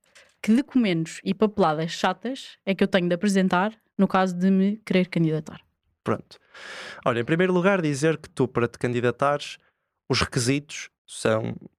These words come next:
Speaker 2: idades compreendidas entre os dezoito e os trinta, que haja a conclusão do ensino secundário e que haja residência num dos municípios parceiros ou frequência do sistema de ensino num desses municípios durante pelo menos um ano, um ano completo, letivo.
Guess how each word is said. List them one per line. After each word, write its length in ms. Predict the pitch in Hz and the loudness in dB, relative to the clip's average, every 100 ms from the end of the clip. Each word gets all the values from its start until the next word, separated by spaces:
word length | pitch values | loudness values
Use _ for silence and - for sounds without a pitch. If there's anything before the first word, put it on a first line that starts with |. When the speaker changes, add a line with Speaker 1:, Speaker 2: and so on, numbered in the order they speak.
| - | -4
Speaker 2:
idades 340 | 120 120 120 - | 0 2 0 -4
compreendidas 520 | 120 123 120 117 110 | -2 -2 0 0 -2
entre 180 | 113 113 | -2 -2
os 60 | |
dezoito 260 | 113 120 127 | -2 -2 -2
e 20 | |
os 80 | - | -4
trinta, 320 | 208 208 - _ _ _ - - - - | -2 -2 -4 _ _ _ -20 -20 -20 -2
que 80 | 139 | 0
haja 200 | 135 135 | 2 0
a 20 | |
conclusão 760 | 131 135 139 123 139 131 120 - - | -2 -4 -2 0 0 0 -4 -12 -4
do 160 | 123 123 | 0 2
ensino 240 | - 127 | 2 -2
secundário 640 | - - 139 165 175 180 _ _ - - _ _ 139 | -2 -2 0 0 0 -6 _ _ -20 -20 _ _ -4
e 80 | |
que 100 | 127 | 0
haja 220 | 143 131 123 | 0 0 -2
residência 720 | 120 135 135 143 - 139 127 | -2 0 2 0 0 -2 0
num 160 | 131 127 | 0 -2
dos 80 | |
municípios 460 | 123 131 120 123 - | 0 0 0 -6 -4
parceiros 520 | 123 113 127 131 - | -4 -2 0 -2 0
ou 60 | 127 | -4
frequência 540 | - - 135 131 - 127 | -4 -4 -2 -2 -4 -4
do 100 | 120 | -4
sistema 340 | - 127 123 | -4 -2 0
de 60 | 123 | -2
ensino 400 | 120 - 127 127 | -2 -2 -2 0
num 100 | 123 | 2
desses 240 | 123 - | 0 -2
municípios 540 | 123 120 - 156 143 127 | -2 -2 -2 -4 -2 -2
durante 200 | 127 123 | -2 -4
pelo 140 | 127 | -2
menos 200 | 123 120 | -2 0
um 100 | 120 | 0
ano, 200 | 117 117 180 | 0 -2 -2
um 140 | 120 | 0
ano 420 | 120 117 117 117 117 | 0 0 -2 -2 -4
completo, 500 | 117 - 101 - - | -4 -4 -6 -6 -4
letivo. 360 | 107 - 107 | -4 -4 -10